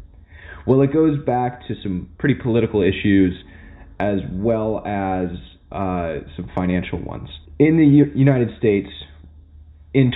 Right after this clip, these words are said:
twenty fifteen, we were importing most of our, our crude oil. Uh, there was a very small, it was less than twenty-five million barrels per year. So, uh, when Trump was elected to presidency in tw-, twenty sixteen, he began weaning off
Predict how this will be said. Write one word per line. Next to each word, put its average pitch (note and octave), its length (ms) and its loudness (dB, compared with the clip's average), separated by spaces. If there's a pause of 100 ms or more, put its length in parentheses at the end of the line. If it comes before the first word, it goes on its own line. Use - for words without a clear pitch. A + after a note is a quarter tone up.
twenty D3 300 2
fifteen, A2 720 0
we A#2 200 4
were A2 400 4
importing A#2 680 2
most A2 300 0
of G2 120 0
our, E2+ 340 -4 (120)
our G2 160 -2
crude G2+ 360 -2
oil. E2 440 -2 (720)
Uh, F2 200 -4
there G#2 120 0
was G#2+ 100 0
a G2+ 40 -4
very C3 360 2
small, G2 200 -4
it A2 80 0
was A#2 140 0
less B2 260 -4
than G#2 140 -4
twenty-five F#2+ 520 -4
million D#2 280 -8
barrels B1 320 -6 (120)
per - 100 -6
year. G#1 260 -10 (320)
So, A2 380 2 (100)
uh, F#2+ 460 -4 (260)
when B2 240 0
Trump D3+ 320 -4
was C3+ 80 2
elected A#2+ 360 -2
to G2+ 40 -6
presidency G2 880 0
in E2+ 140 -8
tw-, - 200 -20 (300)
twenty G#2 320 -2
sixteen, F#2 720 -2
he A#2+ 80 -2
began B2+ 400 4
weaning B2+ 300 4
off G2 320 -2